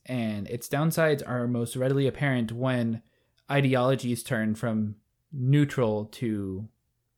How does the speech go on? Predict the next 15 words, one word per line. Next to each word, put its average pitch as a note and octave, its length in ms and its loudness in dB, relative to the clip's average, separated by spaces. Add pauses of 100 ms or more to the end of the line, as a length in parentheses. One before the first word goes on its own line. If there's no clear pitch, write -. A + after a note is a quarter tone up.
(420)
conflict C#3 480 0
causing G2+ 400 -6 (200)
in A2+ 140 -6
nature, G#2+ 380 -4 (880)
or A#2 280 4
from B2+ 280 0
neutral C#3+ 420 2
to, A#2+ 800 0 (180)
um, E2+ 680 -8 (1800)
can't C4+ 160 2
think A#3 140 6
of G3 60 4
a F#3+ 40 4
good F3 160 2
word, B2 400 4